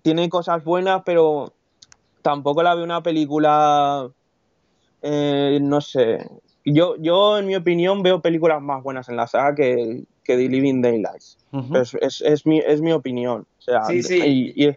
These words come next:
Speaker 1: y estoy diciendo que es, es entretenida y a mí de las dos de Dalton, si algún día me apetece en mi casa ponerme alguna, me pongo esa. Porque es que realmente para mí es donde el personaje de Dalton, o sea,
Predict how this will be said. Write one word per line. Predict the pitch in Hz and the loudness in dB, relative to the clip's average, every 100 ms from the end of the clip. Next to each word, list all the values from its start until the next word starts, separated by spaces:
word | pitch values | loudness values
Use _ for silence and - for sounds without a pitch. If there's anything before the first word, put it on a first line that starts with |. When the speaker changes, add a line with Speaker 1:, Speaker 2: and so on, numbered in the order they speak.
| - _ _ | -6 _ _
Speaker 1:
y | 165 | -2
estoy | 160 175 | 0 2
diciendo | 180 202 220 | 2 2 0
que | 202 | -2
es, | 190 | -6
es | 180 170 | -6 -4
entretenida | 175 160 160 151 151 180 190 | -4 0 0 0 0 0 0
y | |
a | 156 | -2
mí | 147 170 | -4 -4
de | 180 | -2
las | 156 | 0
dos | 160 175 | -2 -2
de | |
Dalton, | 170 170 170 196 208 - | -2 -2 -4 -8 -10 -14
si | - 147 139 | -6 0 0
algún | 135 156 170 | 0 -4 -4
día | 175 175 | -2 -2
me | 175 | -2
apetece | 160 160 165 160 147 - _ _ _ | -2 0 -2 0 0 -2 _ _ _
en | 147 151 | -2 0
mi | 143 | 2
casa | 160 151 123 | 0 0 -4
ponerme | 120 117 143 | -4 -4 -2
alguna, | 151 147 156 | -2 0 -2
me | 160 147 | -2 -2
pongo | 131 120 120 | -4 -6 -10
esa. | 160 117 - _ _ _ _ - | -10 -12 -12 _ _ _ _ -6
Porque | 135 160 | -2 -2
es | 131 | -2
que | - 147 | -2 0
realmente | 147 143 147 143 147 | 0 -2 -6 -8 -4
para | 147 139 | -2 -2
mí | 143 151 | -4 -6
es | 151 | -4
donde | 156 151 147 131 - _ | -4 0 0 0 -6 _
el | 147 135 | -4 0
personaje | 139 131 127 123 131 | -2 -2 -4 -4 0
de | 147 | 4
Dalton, | 147 151 151 147 180 202 - | 4 2 -2 -6 -6 -6 -14
o | _ _ _ _ _ _ _ _ | _ _ _ _ _ _ _ _
sea, | - 143 131 | -2 0 -2